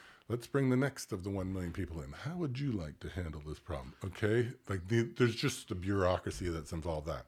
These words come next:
as opposed to what you do with customer service, which is like, "No, you can't get the upgrade on your cell phone. We don't do that."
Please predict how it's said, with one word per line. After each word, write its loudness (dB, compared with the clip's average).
as -4
opposed 4
to -4
what -2
you -2
do 0
with -2
customer 0
service, -6
which -10
is -8
like, -8
"No, 2
you -4
can't 0
get -8
the -2
upgrade -6
on -4
your -4
cell -6
phone. -14
We -4
don't -2
do 0
that." -10